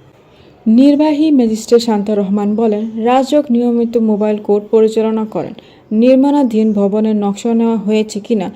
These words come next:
এবং সেই মোতাবেক কাজ করা হচ্ছে কিনা তা আমরা দেখছি। নির্মাণাবিহীন কিছু হলে আমরা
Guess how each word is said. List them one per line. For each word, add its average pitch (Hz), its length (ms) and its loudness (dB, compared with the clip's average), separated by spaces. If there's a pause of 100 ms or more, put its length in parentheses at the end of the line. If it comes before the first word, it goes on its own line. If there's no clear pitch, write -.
(300)
এবং 202 300 -2 (200)
সেই 262 300 2
মোতাবেক 285 480 0
কাজ 220 240 -2
করা 226 220 -2
হচ্ছে 240 400 -6
কিনা 202 240 -4 (360)
তা 240 160 2
আমরা 233 300 0
দেখছি। 202 420 -2 (480)
নির্মাণাবিহীন 262 840 2 (260)
কিছু 233 260 -4
হলে 233 320 2 (360)
আমরা 269 300 0